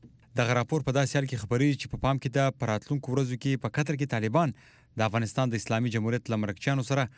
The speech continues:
بین الافغاني مذاکرات پیل کړي. د کړکېچ نړیوال سازمان له طالبانو څخه غوښتي چې د مذاکراتو په لړ کې د ښځو او لږکیو د حقونو د ساتنې په څرنګوالي خپل دریځ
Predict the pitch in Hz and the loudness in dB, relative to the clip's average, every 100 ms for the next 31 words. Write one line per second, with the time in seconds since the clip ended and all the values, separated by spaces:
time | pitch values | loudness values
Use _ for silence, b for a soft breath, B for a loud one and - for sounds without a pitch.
0 | b b - 104 98 90 104 120 98 90 | b b -4 -2 0 -2 0 0 -2 -4
1 | 113 107 - 98 101 123 113 b b - | -2 -4 -2 -6 0 -2 -2 b b -20
2 | - - - 127 135 139 135 165 143 139 | -20 -14 0 2 4 2 0 0 2 2
3 | 131 143 135 131 113 139 135 123 120 117 | 4 2 4 0 2 2 2 2 2 2
4 | 135 131 - 120 110 143 - 139 117 110 | 2 0 -2 -4 0 0 0 -2 0 0
5 | 104 110 101 135 123 117 135 127 139 113 | 2 0 2 0 0 0 0 0 -2 0
6 | 104 - 147 151 143 B B - 110 113 | -2 -2 0 0 -2 B B -2 0 0
7 | - 147 143 135 117 113 110 104 104 - | 0 2 2 2 2 2 2 0 -2 0
8 | 165 160 156 147 113 117 107 107 107 170 | 0 2 2 0 0 0 0 0 0 0
9 | 143 127 117 107 110 135 123 - 113 104 | 0 -2 -2 0 0 0 -2 -2 -4 -2
10 | 123 | -2